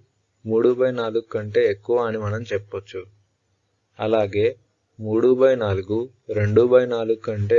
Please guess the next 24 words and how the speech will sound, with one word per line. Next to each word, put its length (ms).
ఎక్కువ 260
అని 120
మనం 240
చెప్పొచ్చు. 600
ఈ 180
రెండిటిని 540
బట్టి 380
నాలుగు 460
by 260
మూడు, 340
రెండు 380
by 220
నాలుగు 400
కంటే 360
ఎక్కువ 320
అని 140
మనం 240
చెప్పొచ్చు. 600
దీన్నే 480
మనం 320
సకర్మక 640
రిలేషన్ 500
అని 200
అంటాము. 520